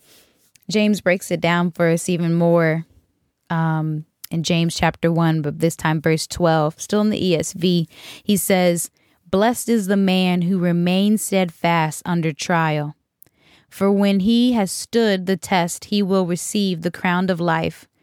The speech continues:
which God has promised to those who love him." Like Jesus, who had a future hope. For him, the future hope was to be back with the Father. And of course,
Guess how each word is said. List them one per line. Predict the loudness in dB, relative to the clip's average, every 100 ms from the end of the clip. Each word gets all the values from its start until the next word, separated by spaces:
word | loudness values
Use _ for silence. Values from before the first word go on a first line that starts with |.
| _ -2
which | -2 -2
God | 0 2 2 2
has | 0 -2
promised | -4 0 2 2 -2 -2
to | -2
those | 2 2 2 0 -6 -12 _
who | -4
love | 0 0 0
him." | -4 -8 -8 -12 _ _ _ _ _
Like | -2 0 0
Jesus, | 0 0 0 0 -4 -6 -10 -14 _ _ -20 _
who | 2
had | 4 2
a |
future | 0 -2 -2 0 0
hope. | 2 0 -2 -12 _ _ _ _ _ _ _ _ _
For | 0
him, | 2 4 2
the | 0
future | 0 0 0 2
hope | 2 0 -4 _ _ _ _ _ _ _ _
was | -2 0 0
to | -4
be | 0 2 2
back | 0 -2 -2
with | -4
the | -4
Father. | -8 -6 -8 -8 -10 -14 _ _ _ _ _ _ _ -20 -20 -4
And | 0
of | 0 -2
course, | -2 2 2 0 -4 -10